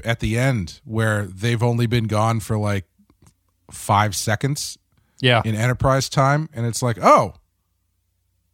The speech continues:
Speaker 1: well, I guess that's over."
Speaker 2: <laughs>
Speaker 1: Next.
Speaker 2: Got something
Speaker 1: On to
Speaker 2: to
Speaker 1: the
Speaker 2: show
Speaker 1: next
Speaker 2: you, Trip.
Speaker 1: thing. Yeah, I got a, some Ninja Turtle ooze here. I need, uh, Phlox to look at.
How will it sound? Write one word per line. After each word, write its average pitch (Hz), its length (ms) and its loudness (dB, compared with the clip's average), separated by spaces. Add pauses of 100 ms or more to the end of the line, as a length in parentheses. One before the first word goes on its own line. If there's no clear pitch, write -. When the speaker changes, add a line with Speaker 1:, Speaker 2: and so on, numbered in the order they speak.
(220)
Speaker 1:
well, 151 160 6
I 160 100 6
guess 170 160 2
that's 175 220 2
over." 135 340 0 (1700)
Speaker 2:
<laughs> - 580 0
Speaker 1:
Next. 932 440 4 (1400)
Speaker 2:
Got 147 160 4
something 139 180 4
Speaker 1:
On 139 60 6
to 127 80 6
Speaker 2:
to - 40 6
Speaker 1:
the 151 80 4
Speaker 2:
show 147 60 4
Speaker 1:
next 131 180 6
Speaker 2:
you, 98 60 0
Trip. 90 260 -8 (320)
Speaker 1:
thing. 92 420 -2
Yeah, 127 300 4 (100)
I 107 60 -4
got 131 160 0
a, 123 140 -2 (600)
some 110 300 -6 (140)
Ninja 139 260 2
Turtle 113 320 2
ooze 104 220 2
here. 101 180 0
I 95 60 0
need, 98 260 -4
uh, 95 400 -2
Phlox 117 400 0
to 101 80 -6
look 85 180 -6
at. 76 180 -10